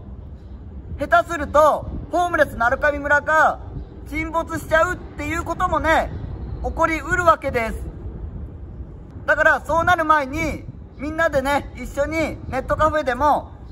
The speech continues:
避難できたらいいなっていう風に考えたから、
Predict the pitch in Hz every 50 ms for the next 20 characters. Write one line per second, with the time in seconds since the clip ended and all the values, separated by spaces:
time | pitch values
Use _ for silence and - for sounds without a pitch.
0 | - - - - - 277 294 320 302 269 247 285 311 - - 285 277 294 311 311
1 | 247 170 - - - - - - - - - - 254 302 320 302 311 311 320 311
2 | 311 - 277 285 294 285 - 294 320 330 311 311 320 294 - - 277 320 330 339
3 | 359 359 349 320 - 339 339 349 349 262 -